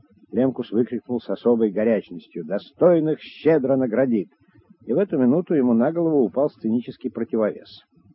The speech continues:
То есть, попросту говоря, брезентовый мешок килограммов на двенадцать.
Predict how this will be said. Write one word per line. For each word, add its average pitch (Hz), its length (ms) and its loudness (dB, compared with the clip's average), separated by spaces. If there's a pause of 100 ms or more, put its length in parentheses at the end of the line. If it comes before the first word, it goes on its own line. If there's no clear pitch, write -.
(140)
То 117 60 -4
есть, 120 140 -4
попросту 160 500 -4
говоря, 123 260 2
брезентовый 117 680 0
мешок 117 360 -4 (120)
килограммов 87 580 -10
на 87 120 -8
двенадцать. - 600 -10